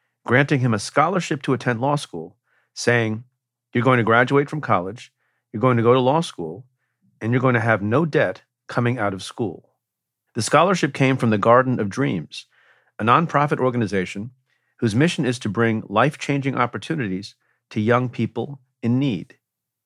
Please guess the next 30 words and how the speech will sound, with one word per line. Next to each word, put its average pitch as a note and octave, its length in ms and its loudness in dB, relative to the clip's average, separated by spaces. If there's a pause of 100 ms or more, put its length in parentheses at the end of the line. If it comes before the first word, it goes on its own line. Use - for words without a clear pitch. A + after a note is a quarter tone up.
(140)
In C3+ 80 4
a B2+ 60 6
video D#3+ 340 6
posted C3+ 380 4
by A2+ 100 8
the G#2+ 80 6
New A#2 100 4
York A#2 200 4
Rangers A2 340 0
on F#2+ 140 0
Twitter, F#2+ 400 -4 (600)
Jacob D#3+ 320 4
even D3 200 4
told C3 240 4
Isaiah A#2 500 2 (280)
he B2+ 100 0
would B2 120 2
give A#2 160 0
him A2+ 80 0
his A2+ 160 0
number D#3 380 -4 (360)
to - 80 -10
check - 220 0
up F3+ 180 0
on F2+ 120 -4
him - 180 -18 (300)
while G#2+ 160 0
he's A2 140 0
in G2+ 100 -4
college, C3 540 -4